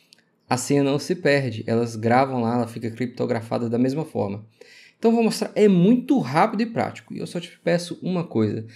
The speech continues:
Se você caiu aqui de paraquedas, seja muito bem-vindo, eu sou o Tom e você tá no canal Trimoritech. Aqui eu tô sempre trazendo dicas, notícias e reviews sobre tecnologia.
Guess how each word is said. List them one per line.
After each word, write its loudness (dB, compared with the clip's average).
Se -2
você 4
caiu 6
aqui -2
de -2
paraquedas, 0
seja 4
muito -2
bem-vindo, -2
eu 6
sou 0
o -2
Tom -2
e -4
você -6
tá -6
no -4
canal -4
Trimoritech. -2
Aqui 0
eu 2
tô 0
sempre 0
trazendo 0
dicas, -4
notícias -4
e 0
reviews 0
sobre -6
tecnologia. -2